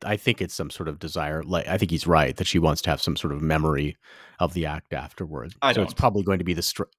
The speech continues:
Speaker 1: oh, you don't? What do you think it is?
Speaker 2: No, I think, again, I think whenever we, we, we get questions that are adjacent to this all the time, which is like, "I just want my boyfriend to fuck me more." And what they really want is for him to, like, initiate and be more alpha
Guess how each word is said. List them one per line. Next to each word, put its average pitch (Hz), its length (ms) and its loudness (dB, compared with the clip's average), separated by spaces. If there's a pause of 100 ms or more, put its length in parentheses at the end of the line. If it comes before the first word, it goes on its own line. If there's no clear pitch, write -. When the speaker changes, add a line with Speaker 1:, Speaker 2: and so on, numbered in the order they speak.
Speaker 1:
oh, 110 60 4
you 110 140 6
don't? 98 180 6
What 98 100 4
do 101 60 2
you 113 80 2
think 101 180 -2
it 67 80 -4
is? 64 60 -6
Speaker 2:
No, 85 320 0
I 127 100 6
think, 135 220 -2
again, 113 340 4
I 113 100 4
think 147 180 -4
whenever 120 640 2 (720)
we, 123 220 -6
we, 123 280 -6
we 143 100 2
get 208 260 6
questions 131 520 4
that 101 100 8
are 90 280 6
adjacent 101 600 2
to - 180 0
this 85 420 4
all 90 180 6
the 87 80 4
time, 87 360 2
which - 180 -4
is 80 180 -2
like, - 360 2 (540)
"I - 20 -2
just 104 200 2
want 113 140 2
my 104 120 4
boyfriend 90 560 2
to - 80 -12
fuck - 300 2
me 82 140 -8
more." - 300 -10 (560)
And 113 280 0
what 196 200 0
they - 100 4
really 226 280 6
want 107 380 6
is 117 120 4
for 113 120 2
him 110 220 4
to, 101 300 2
like, 92 240 2
initiate 113 840 6
and 98 140 -4
be 110 120 2
more 101 240 4
alpha 87 580 4